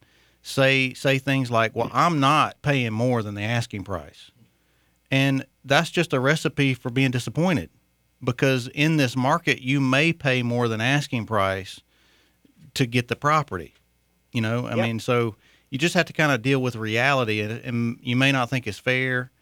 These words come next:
Speaker 1: um, but it's where we're at, and it's relative. You know, and folks looking at selling their house, they're gonna get a lot more,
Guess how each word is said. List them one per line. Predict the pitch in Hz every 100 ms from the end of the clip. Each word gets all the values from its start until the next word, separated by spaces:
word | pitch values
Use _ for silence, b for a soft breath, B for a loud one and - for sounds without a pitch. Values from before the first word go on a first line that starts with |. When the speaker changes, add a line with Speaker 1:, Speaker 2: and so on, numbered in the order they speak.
| _ _ _ -
Speaker 1:
um, | 104 107 -
but | 127 156 165 165
it's | 143 131 -
where | 135 143 135
we're | 113
at, | 113 123 101 - -
and | 117 113 113 -
it's | 131
relative. | 151 185 151 - 90 - -
You | 120
know, | 120
and | 117
folks | 147 135 139
looking | 143 139
at | 113
selling | - 156 175 135
their | 104
house, | 110 104 120
they're | 160
gonna | 185 175
get | 226
a | 190
lot | 120
more, | 110 92